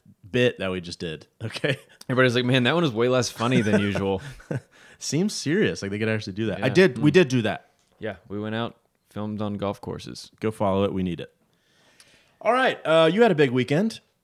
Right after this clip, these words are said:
Speaker 2: Fun birthday weekend. I turned thirty.
Speaker 1: Double digits.
Speaker 2: I tried not to listen to that Bo Burnham song too many times,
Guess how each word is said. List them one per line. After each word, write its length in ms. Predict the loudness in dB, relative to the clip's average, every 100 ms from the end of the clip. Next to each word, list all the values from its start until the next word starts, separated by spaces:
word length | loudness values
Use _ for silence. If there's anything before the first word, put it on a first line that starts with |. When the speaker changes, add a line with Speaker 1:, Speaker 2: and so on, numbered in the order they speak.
| -20
Speaker 2:
Fun 280 | -4 -2 0
birthday 320 | 2 2 2
weekend. 460 | 2 0 0 -2 -2
I 80 | -4
turned 260 | -2 -2 -2
thirty. 440 | -2 -2 -4 -8 _ _ _ _ _
Speaker 1:
Double 200 | -8 -2
digits. 640 | 0 2 2 0 -4 -12 -16 -8
Speaker 2:
I 100 | -8
tried 360 | -8 0 0
not 140 | 0 -4
to 100 | -6
listen 200 | -6 -4
to 60 |
that 40 | -2
Bo 180 | 0 -2
Burnham 320 | -2 -4 -4
song 300 | -4 -6 -6
too 260 | -6 -2 0
many 220 | -2 -4
times, 640 | -8 -10 -10 -10 -14 -18